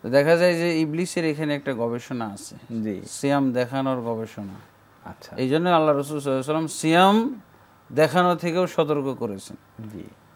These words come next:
Speaker 1: আমাদের কিন্তু স্বাভাবিকভাবে ব্রেনে ধরবে না সিয়াম কিভাবে দেখানো হয়,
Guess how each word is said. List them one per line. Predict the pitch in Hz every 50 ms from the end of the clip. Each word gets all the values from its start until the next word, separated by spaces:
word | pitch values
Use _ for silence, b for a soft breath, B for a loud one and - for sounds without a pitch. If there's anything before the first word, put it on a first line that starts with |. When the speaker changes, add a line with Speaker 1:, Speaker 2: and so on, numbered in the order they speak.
| _ _ _ _ _ _ _ -
Speaker 1:
আমাদের | - 120 139 156 156 170 170
কিন্তু | 165 180 180 175
স্বাভাবিকভাবে | 147 151 160 160 180 180 180 185 180 180 185 190 180
ব্রেনে | 170 151 156 160 165 165 170
ধরবে | 156 139 143 151 151 143 147 143
না | 135 127 123
সিয়াম | - - - 160 165 165 170 160
কিভাবে | 151 156 151 151 156 147 139 127
দেখানো | 113 123 120 110 117 113 107 104
হয়, | 92 104 95